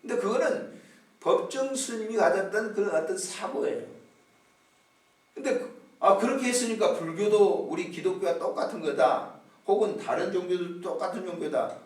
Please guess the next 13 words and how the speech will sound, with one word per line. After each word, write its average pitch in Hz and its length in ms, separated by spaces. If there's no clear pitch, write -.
그거는 392 300
음행하는 - 480
거예요. - 540
간음하는 208 640
거나 165 160
마찬가지예요. - 840
그 240 260
얘기를 226 340
지금 208 220
여기서 - 320
얘기하는 139 440
거예요. 101 40
쉽게 262 800